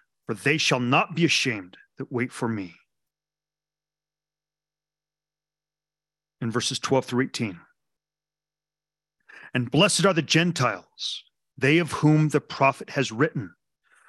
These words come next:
For behold, if it so be that they shall repent."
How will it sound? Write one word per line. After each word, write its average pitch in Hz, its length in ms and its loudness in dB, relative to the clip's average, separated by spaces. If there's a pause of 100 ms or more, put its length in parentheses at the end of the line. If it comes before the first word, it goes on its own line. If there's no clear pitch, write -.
(180)
For 123 100 -2
behold, 151 480 4
if 180 160 0
it 185 80 -4
so 175 180 4
be 151 300 2
that 143 260 -2
they - 140 4
shall 170 240 0
repent." - 840 -2